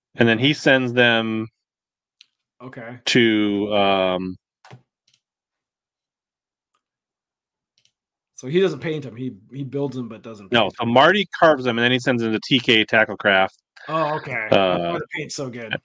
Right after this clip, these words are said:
Speaker 2: 'Cause T K,
Speaker 1: Yeah.
Speaker 2: T K's fucking, T K knows
Speaker 1: And
Speaker 2: what
Speaker 1: then
Speaker 2: he's doing.
Speaker 1: T K flats. Yeah. I think this is just the death row drop.
Speaker 2: All right, I'm jealous. That's a sick crank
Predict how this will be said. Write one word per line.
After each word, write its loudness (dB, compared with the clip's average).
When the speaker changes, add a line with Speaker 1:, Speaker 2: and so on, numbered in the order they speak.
Speaker 2:
'Cause -6
T -6
K, -4
Speaker 1:
Yeah. 4
Speaker 2:
T -8
K's -6
fucking, -10
T -8
K 2
knows -2
Speaker 1:
And 4
Speaker 2:
what -
Speaker 1:
then 4
Speaker 2:
he's -8
doing. -2
Speaker 1:
T -12
K 4
flats. 0
Yeah. 0
I -20
think -2
this 0
is -4
just -2
the 0
death 0
row -4
drop. 0
Speaker 2:
All -16
right, -16
I'm -8
jealous. -6
That's -14
a -10
sick -10
crank -20